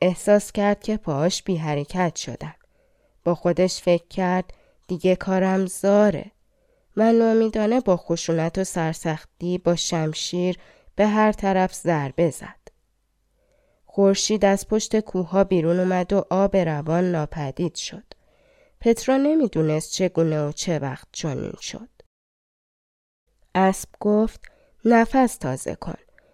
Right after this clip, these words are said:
بیهوده وقت تو تلف نکن. لحظه‌ای دیگه سر و کلهٔ ولوا پیدا می‌شه.» پترو پاسخی نداد.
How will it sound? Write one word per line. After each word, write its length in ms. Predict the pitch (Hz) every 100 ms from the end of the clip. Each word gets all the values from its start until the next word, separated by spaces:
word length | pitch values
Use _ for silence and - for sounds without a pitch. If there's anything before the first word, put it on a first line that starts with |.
| _ _
بیهوده 460 | 180 180 165 170 180
وقت 320 | 185 190 196
تو 180 | 190 202
تلف 480 | 196 160 160 -
نکن. 420 | 190 202 175 - - _ _ _ _ _
لحظه‌ای 560 | 190 196 190 - 190 202
دیگه 440 | 175 160 175 175
سر 260 | 180 202 180
و 40 |
کلهٔ 500 | 175 175 151 156 175
ولوا 480 | 180 160 147 160 170
پیدا 520 | 185 196 156 143 185
می‌شه.» 400 | 143 - - - - _ _ _ _ _ _ _ _ _ _ _
پترو 420 | - 254 254 311 311
پاسخی 580 | 208 165 - 175 196
نداد. 480 | 196 185 143 - -